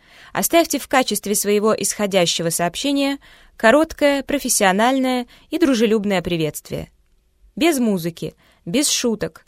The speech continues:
без вдохновенных проповедей. Никакого хвастовства, никаких свистков и колокольного звона. И основной секрет. Меняйте его каждый день. Ваше сообщение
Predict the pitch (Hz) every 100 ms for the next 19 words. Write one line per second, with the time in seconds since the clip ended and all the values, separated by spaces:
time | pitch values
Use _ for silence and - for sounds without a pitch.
0 | _ _ 185 277 - - 226 294 233 214
1 | 202 208 208 - 202 185 165 147 - -
2 | _ - - - _ - 294 320 302 262
3 | 196 185 180 - 160 - 196 247 285 _
4 | _ _ 247 277 254 262 254 - - -
5 | 202 180 - 226 269 - 208 202 190 175
6 | 190 196 190 185 165 160 147 - _ _
7 | _ _ _ _ _ 233 302 311 277 240
8 | 180 - 165 160 147 - _ _ _ -
9 | 196 190 190 240 269 269 269 262 - -
10 | 185 170 170 214 185 156 156 - _ _
11 | _ _ _ _ _ - 220 220 202 180
12 | 180 - 277 269 190 165